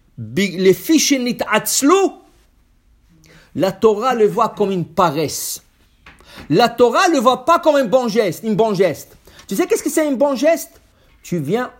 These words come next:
en premier. Tu ne viens pas en dernier. C'est un peu de l'orgueil. Dire, ok, que tout le monde, euh, donne et moi je viens en dernier.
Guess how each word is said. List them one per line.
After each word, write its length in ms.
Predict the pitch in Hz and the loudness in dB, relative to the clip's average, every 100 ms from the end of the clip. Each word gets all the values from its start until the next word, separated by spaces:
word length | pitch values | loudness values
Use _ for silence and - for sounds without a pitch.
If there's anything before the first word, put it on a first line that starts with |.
| - | -6
en 160 | 143 | -4
premier. 600 | 120 - 131 131 143 95 _ _ _ _ - | -6 -6 -4 -2 -4 -6 _ _ _ _ -8
Tu 120 | 190 | -4
ne 120 | 196 | -2
viens 260 | 151 180 170 | 0 -2 -2
pas 300 | - 254 - | -2 0 0
en 140 | 156 | -6
dernier. 720 | 143 185 180 175 190 233 - _ _ _ _ - | 0 2 2 2 0 0 -4 _ _ _ _ -14
C'est 240 | - 185 | -4 -2
un 60 | 175 | 0
peu 180 | 220 | -2
de 100 | 175 | 0
l'orgueil. 460 | 180 160 117 175 127 | 0 0 0 0 0
Dire, 240 | 196 202 - _ - | -2 -2 -4 _ 0
ok, 280 | 320 277 277 277 262 | 2 2 2 2 2
que 80 | 247 | -4
tout 140 | 254 | -6
le 60 | 277 | -2
monde, 320 | 269 254 190 - _ - | -2 -2 -6 -16 _ -8
euh, 160 | 208 208 | -4 -2
donne 480 | 165 240 285 311 269 | 0 2 2 2 0
et 60 | |
moi 260 | 254 269 269 | 0 2 0
je 120 | 214 | 0
viens 180 | 233 247 | 0 0
en 60 | 226 | 0
dernier. 500 | 226 220 208 120 | 0 2 -2 -2